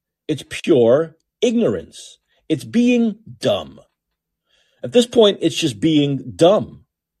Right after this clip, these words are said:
You're a dumb person if you do this. If you force someone to do this to keep a job, you are a really fucking stupid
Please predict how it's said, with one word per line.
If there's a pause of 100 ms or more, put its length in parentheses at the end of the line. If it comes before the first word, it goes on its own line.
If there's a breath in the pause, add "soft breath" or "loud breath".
(600)
You're
a
dumb
person (1400)
if
you
do
this. (240 soft breath)
If
you
force
someone
to
do
this
to
keep
a
job,
you
are (280 soft breath)
a
really (140)
fucking (120)
stupid